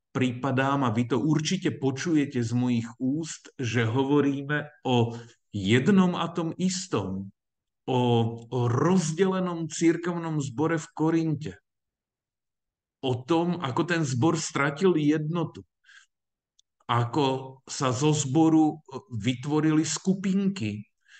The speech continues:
ktoré medzi sebou súperia a majú medzi sebou takú nezdravú rivalitu. A navzájom sa ignorujú a ohovárajú a, a jednota zboru je rozbitá.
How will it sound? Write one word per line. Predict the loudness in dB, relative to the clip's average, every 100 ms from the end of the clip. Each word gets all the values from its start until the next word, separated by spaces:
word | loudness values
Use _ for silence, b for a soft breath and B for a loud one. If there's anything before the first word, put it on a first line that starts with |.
| b _ _
ktoré | 0 2 4 2
medzi | 2 2 0
sebou | 0 -4 0 0 2 0 -2 -4 -10 _ _ _
súperia | -12 -6 -2 0 -2 0 2 2 0 -2 -8 -12 _ _ _
a | -4
majú | -2 2 2 2
medzi | 0 0 -2
sebou | -2 0 0
takú | 0 -4 -2 0
nezdravú | 2 0 0 0 0 0 0
rivalitu. | 0 -2 -2 0 -2 -4 -12 -14 _ _ B B B _ -12
A | -4
navzájom | 0 2 2 0 0 0 -2
sa | -4 -6 -6
ignorujú | -4 0 2 4 4 4 2 -2 -6 -10
a | -10 -2
ohovárajú | 0 2 2 4 2 2 0 -2 -2 -2 -4 -6
a, | -4 -2 -2
a | -6 -10 -4 -2
jednota | 0 0 -2 -2 -2
zboru | -4 -8 -4 0 2 4 2 2 -6 B B B
je | 0 2
rozbitá. | 2 0 0 0 -2 -2 -6 -8 -10